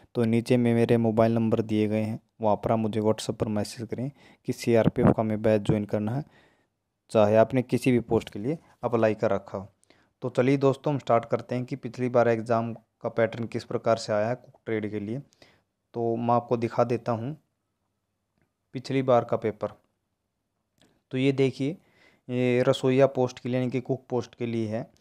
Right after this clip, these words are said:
और आपका पहला क्वेश्चन आपका ये है कि टमाटर सॉस के लिए सजावट क्या है? What is the grains of the tomato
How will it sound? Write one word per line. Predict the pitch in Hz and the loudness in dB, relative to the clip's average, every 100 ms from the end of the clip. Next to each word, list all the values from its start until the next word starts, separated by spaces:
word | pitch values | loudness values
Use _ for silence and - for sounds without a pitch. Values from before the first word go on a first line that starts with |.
| - - _ | -20 -20 _
और | 120 | 0
आपका | 120 - 127 | 0 4 2
पहला | 120 113 107 113 | 2 0 2 0
क्वेश्चन | 120 123 - 131 127 - | 0 -4 -4 -8 -8 -6
आपका | 117 - 117 | -8 -6 -6
ये | 113 113 | -4 -4
है | 113 | -6
कि | - | -10
टमाटर | 123 123 113 110 123 135 | -6 -4 -2 -2 -2 -2
सॉस | - 123 120 123 | -4 -2 -2 -4
के | - 123 | -8 -6
लिए | 113 117 | -4 -4
सजावट | - 117 120 117 110 | -4 -2 2 2 0
क्या | - 113 | -4 -4
है? | 107 101 - _ _ _ _ _ - | -4 -8 -12 _ _ _ _ _ -4
What | 123 131 | -4 -2
is | 127 | -2
the | 123 123 | 2 2
grains | 123 123 123 120 | 2 0 0 -4
of | 117 117 | -4 0
the | 127 | -2
tomato | 127 113 113 113 120 | -2 -4 -4 -4 -6